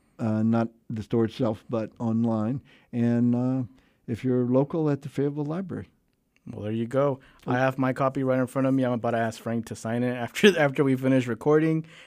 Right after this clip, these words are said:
Speaker 2: But Frank, thank you for, for joining me
Speaker 1: Mm.
Speaker 2: today and for sharing your stories. And I will catch you in the next,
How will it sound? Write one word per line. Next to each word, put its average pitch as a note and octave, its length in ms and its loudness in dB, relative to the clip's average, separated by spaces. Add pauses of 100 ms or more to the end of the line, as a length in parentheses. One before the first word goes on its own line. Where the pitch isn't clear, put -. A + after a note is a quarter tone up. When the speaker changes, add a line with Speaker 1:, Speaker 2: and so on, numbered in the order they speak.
(160)
Speaker 2:
But A#2+ 480 0
Frank, C3+ 440 0
thank C3 240 0
you C3+ 120 -2
for, A#2 380 0
for A2 180 -6
joining A#2 260 0
me A#2 120 0
Speaker 1:
Mm. A2+ 40 -10
Speaker 2:
today A#2 340 0
and G#2+ 140 -4
for A2 100 -8
sharing A2+ 300 -2
your G#2+ 100 -4
stories. B2 460 -2 (380)
And A#2 180 -2
I A2+ 40 -2
will A2 180 -4
catch A#2+ 320 -4
you B2+ 240 -2
in A#2+ 180 -4
the A2 100 -4
next, A#2 440 -4